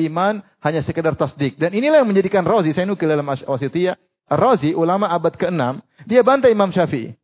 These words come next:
Dia ngaku Imam Syafi'i. Imam Syafi'i berkata, kata dia, Imam, Imam Syafi'i radhiyallahu anhu berkata bahwasanya iman harus ada tiga. Ada, ada apa? I'tiqad, ada qaul, ada amal. Tetapi amal ini kita,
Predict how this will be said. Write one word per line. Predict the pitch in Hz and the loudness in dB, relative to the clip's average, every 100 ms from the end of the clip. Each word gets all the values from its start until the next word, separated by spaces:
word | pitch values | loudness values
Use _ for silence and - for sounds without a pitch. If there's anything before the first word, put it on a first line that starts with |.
| _ _ _ _ | _ _ _ _
Dia | - 285 | -4 0
ngaku | 349 254 | 2 2
Imam | 233 214 | 0 0
Syafi'i. | 180 147 | 0 0
Imam | 196 220 | 2 0
Syafi'i | 170 208 196 254 | 2 0 2 -2
berkata, | 233 196 185 180 | 0 0 0 0
kata | 165 165 | -2 -2
dia, | 175 190 | 2 2
Imam, | 175 170 160 - - 160 | 2 -2 -6 -14 -18 -6
Imam | 160 185 | 0 0
Syafi'i | 156 170 156 | 0 0 2
radhiyallahu | 165 170 180 175 175 | 2 2 0 2 2
anhu | 185 185 | 2 0
berkata | 180 180 214 202 208 208 - _ | 0 0 2 2 2 0 -6 _
bahwasanya | - 160 170 147 196 196 165 165 | 0 2 2 2 0 0 0 0
iman | 180 202 | 0 2
harus | 170 185 | 2 0
ada | 170 165 | 0 0
tiga. | 165 170 123 104 _ _ - | 2 0 -2 -8 _ _ -4
Ada, | 160 170 170 135 - | -2 0 -2 -4 -6
ada | 147 151 160 143 | -4 0 0 2
apa? | 202 220 | -2 -4
I'tiqad, | 165 151 160 - 208 190 | -8 -4 -4 0 0 2
ada | 165 156 | 0 0
qaul, | 196 202 | 2 2
ada | 170 180 | 2 2
amal. | 190 180 127 - - _ _ _ _ _ _ _ _ - | 2 2 -2 -8 -20 _ _ _ _ _ _ _ _ -2
Tetapi | 156 185 202 202 208 | 2 4 2 2 0
amal | - 196 202 180 | 2 2 2 2
ini | 196 226 | 0 -2
kita, | 196 240 | 0 0